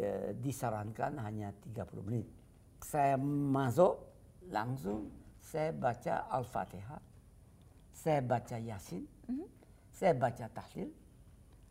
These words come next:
Speaker 1: saya baca semua.
Speaker 2: Sambil berenang?
Speaker 1: Sambil berenang. Jadi saya tahu persis kalau saya s-, biasanya kenapa kok itu yang kenapa dia satu jam bisa,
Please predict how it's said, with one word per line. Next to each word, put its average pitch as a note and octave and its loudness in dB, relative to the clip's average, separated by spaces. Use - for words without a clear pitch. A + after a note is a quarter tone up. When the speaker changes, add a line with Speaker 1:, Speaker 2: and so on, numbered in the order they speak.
Speaker 1:
saya G3+ 4
baca D3+ 2
semua. D#3 -10
Speaker 2:
Sambil G#3+ 4
berenang? F#3 0
Speaker 1:
Sambil D3+ 4
berenang. D3+ 0
Jadi D#3+ 4
saya F3 4
tahu E3+ 4
persis G#3 -2
kalau D3 2
saya E3+ 2
s-, - -10
biasanya E3+ 2
kenapa A3 -2
kok - 8
itu - -8
yang - 0
kenapa - 4
dia G3+ 4
satu F#3+ -2
jam F#3 8
bisa, G3+ 2